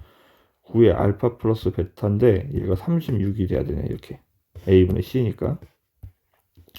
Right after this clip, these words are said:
우리는 삼의 알파 플러스 베타를 구하니까 얘가 구가 삼의 제곱이죠. 그래서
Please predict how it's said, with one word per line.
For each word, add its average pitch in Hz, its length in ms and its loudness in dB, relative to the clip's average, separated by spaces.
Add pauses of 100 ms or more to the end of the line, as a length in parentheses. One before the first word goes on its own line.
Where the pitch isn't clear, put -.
(600)
우리는 107 160 4
삼의 165 300 2
알파 113 320 0
플러스 127 220 -4
베타를 104 360 -4
구하니까 98 300 0
얘가 95 320 2 (380)
구가 123 260 2
삼의 147 300 2
제곱이죠. 98 720 2 (100)
그래서 92 500 -2